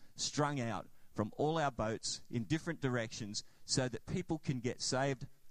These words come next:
on the side of the road, in a shop, buying a newspaper, that sort of thing. Because we are salt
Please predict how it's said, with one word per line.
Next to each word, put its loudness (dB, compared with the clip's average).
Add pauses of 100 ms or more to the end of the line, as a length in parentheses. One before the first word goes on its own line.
(120)
on -4
the -4
side 4
of 2
the 4
road, 6
in -2
a -4
shop, 2 (180)
buying -4
a -4
newspaper, 0
that -2
sort 0
of -2
thing. -4 (260)
Because 0
we 0
are 4
salt 4